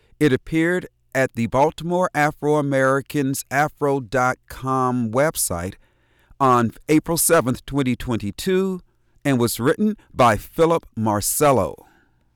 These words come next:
Next is a book review from the April twelfth, twenty twenty-two edition of the Wall Street Journal. It was written by David M. Shribman, capital S H R I B M A N.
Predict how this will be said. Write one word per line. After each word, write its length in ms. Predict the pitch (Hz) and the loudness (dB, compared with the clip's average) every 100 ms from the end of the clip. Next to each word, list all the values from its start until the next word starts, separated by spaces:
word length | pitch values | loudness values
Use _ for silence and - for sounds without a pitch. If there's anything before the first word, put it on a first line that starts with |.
| _ _ _ _ _ | _ _ _ _ _
Next 420 | 120 180 233 - - | -6 -4 -4 -6 -6
is 180 | 185 143 | -6 -2
a 120 | 123 | -4
book 300 | 98 208 - | -2 -2 -2
review 380 | 151 120 120 117 | -6 -4 -4 -6
from 240 | - 131 | -6 -6
the 160 | 113 - | -6 -6
April 400 | 175 214 - 190 - | -6 -6 -8 -14 -14
twelfth, 440 | - 135 117 117 _ | -10 -4 -4 -6 _
twenty 360 | - 208 170 165 | -14 -12 -12 -12
twenty-two 520 | 156 127 123 175 156 | -10 -8 -8 -8 -6
edition 420 | 113 113 - 110 | -6 -8 -8 -8
of 120 | 110 | -8
the 80 | 110 | -10
Wall 280 | 92 104 104 | -8 -8 -8
Street 300 | - 98 85 | -12 -14 -12
Journal. 480 | 92 90 87 73 _ _ _ _ | -12 -10 -12 -14 _ _ _ _
It 120 | - | -4
was 200 | 147 139 | -2 -2
written 320 | 127 180 185 156 | -6 -8 -8 -4
by 260 | 123 117 | -2 -4
David 500 | 98 127 147 143 151 - | -6 -4 -4 -4 -6 -6
M. 440 | 127 120 117 101 | -6 -4 -6 -10
Shribman, 760 | - - 107 143 - 98 87 - _ _ _ _ - | -16 -16 -6 -6 -6 -16 -18 -20 _ _ _ _ -6
capital 360 | 143 123 107 - | -6 -6 -10 -6
S 240 | 147 - | -6 -8
H 320 | 135 123 - - | -10 -12 -12 -12
R 260 | 120 123 113 | -8 -8 -6
I 180 | 113 110 | -8 -8
B 380 | 92 98 98 - | -10 -10 -12 -12
M 180 | 113 98 | -12 -12
A 240 | 90 87 - | -12 -16 -8
N. 460 | 117 90 71 69 | -8 -8 -12 -20